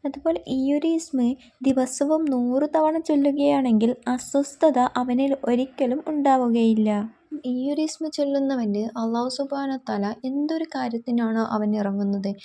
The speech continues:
ആ ഒരു കാര്യത്തിലൊക്കെ വിജയം കൈവരിക്കാൻ അവന് സാധിക്കും. അല്ലാഹു സുബ്ഹാനഹു വ തആല അവനെ സഹായിക്കുന്നതാണ്.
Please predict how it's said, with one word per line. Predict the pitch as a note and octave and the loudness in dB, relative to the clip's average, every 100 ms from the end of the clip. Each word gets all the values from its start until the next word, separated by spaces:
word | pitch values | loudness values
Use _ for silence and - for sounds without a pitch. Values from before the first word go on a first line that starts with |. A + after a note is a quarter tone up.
| - - | -20 -6
ആ | D4 | -2
ഒരു | D#4+ D#4+ D#4 | 0 0 -2
കാര്യത്തിലൊക്കെ | B3+ A#3 A3+ A#3 A3 G#3 - A3+ A3+ | -4 -2 -2 -2 -4 -4 -4 -4 -2
വിജയം | G#3 G3+ - G#3+ G#3 - _ - | -2 -2 -2 -2 -2 -6 _ -2
കൈവരിക്കാൻ | G3 G3 G3+ G3+ G3+ G#3 | 0 2 0 0 -4 -4
അവന് | G3+ G3 | -4 -4
സാധിക്കും. | G3+ G3 F#3+ F#3+ - F#3 | -4 -4 -4 -6 -6 -6
അല്ലാഹു | G3 G3 G3+ | -4 -4 -6
സുബ്ഹാനഹു | G3+ G3+ G3+ G3 | -6 -6 -4 -4
വ | |
തആല | G3+ G3+ G#3 | -4 -4 -4
അവനെ | G3 G3+ | -4 -6
സഹായിക്കുന്നതാണ്. | G#3 G3+ F3+ G3 G#3 A3 G#3+ G3 F#3+ F#3 | -6 -8 -6 -4 -4 -2 -2 0 -4 -4